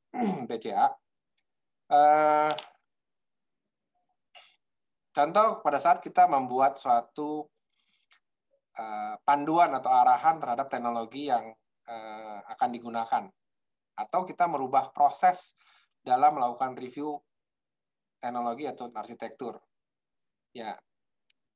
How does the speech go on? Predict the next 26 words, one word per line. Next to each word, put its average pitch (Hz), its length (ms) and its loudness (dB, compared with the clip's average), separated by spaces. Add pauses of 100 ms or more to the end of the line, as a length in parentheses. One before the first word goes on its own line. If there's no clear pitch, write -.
(360)
kalau 160 240 4
kita 190 240 2
mau 156 400 6
perfect - 640 0
gitu - 160 -20
kan, 139 240 -14
kita, 113 480 2 (160)
kita 113 280 -8
benchmark 120 520 -8
ke, 113 160 -12 (840)
eh, 107 360 -12
toko 113 240 -10
sebelah, 127 800 6
kita 117 280 -10
benchmark 113 480 -10
ke 113 160 -14 (320)
consulting 131 1000 -4
gitu 107 240 -18
kan, 139 80 -16 (1400)
bisa 135 200 -6
jadi 214 360 -2 (1120)
enam 151 240 0
bulan 185 320 4
baru 135 320 -2 (640)
ada 120 160 -4
hasil 120 400 0